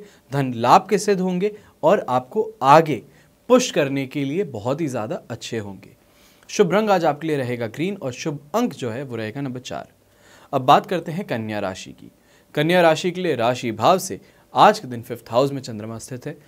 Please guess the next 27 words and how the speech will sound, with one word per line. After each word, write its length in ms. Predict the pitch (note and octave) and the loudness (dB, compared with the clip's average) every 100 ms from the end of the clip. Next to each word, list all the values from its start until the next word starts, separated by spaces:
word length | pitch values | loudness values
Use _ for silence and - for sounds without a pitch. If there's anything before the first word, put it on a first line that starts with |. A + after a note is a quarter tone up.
| _ - | _ 0
वध 240 | D3+ D#3 | 2 2
तारा 260 | D3 C3 C3 | 0 0 0
का 120 | B2+ | -4
साथ 320 | A#2+ C3+ E3 | -2 0 2
है 80 | F3 | 0
और 80 | D3 | -2
अष्टक 240 | C3 C3 B2 | -2 -8 0
वर्ग 240 | F3 F3+ | 0 2
में 120 | A#2+ | -2
आज 180 | A#2 D#3 | 0 0
के 80 | C#3 | -2
दिन 180 | A2 A2 - - - | -8 -10 -16 -20 -2
आपको 240 | D3+ E3 | 0 0
ट्वेंटी 280 | A3 C#3+ C#3+ | -4 -2 -4
सेवन 300 | C#3+ B2+ B2+ | -4 -4 -2
डॉट्स 300 | A#2+ G#2 - | -4 -6 -10
मिल 120 | A2 | -12
रहे 160 | G2+ F#2+ | -12 -14
हैं। 200 | G2 F#2+ _ _ _ _ _ - | -16 -20 _ _ _ _ _ 0
Overall 320 | G3 A#3 F#3 | 4 6 4
सिचुएशन 580 | - B2 C#3+ D3 C#3+ G3+ - _ _ _ | 2 -6 -4 -4 -4 -8 -10 _ _ _
थर्टी 280 | A3 A#3+ B3 | 2 2 0
थ्री 160 | F3 D3+ | -2 -2
परसेंट 380 | C#3 B2 F#3+ F#3 | -2 -6 -8 -6
सपोर्ट 460 | C3 - B2 A#2 | -8 -4 -6 -6
की 120 | - | -12
है। 100 | G2 | -16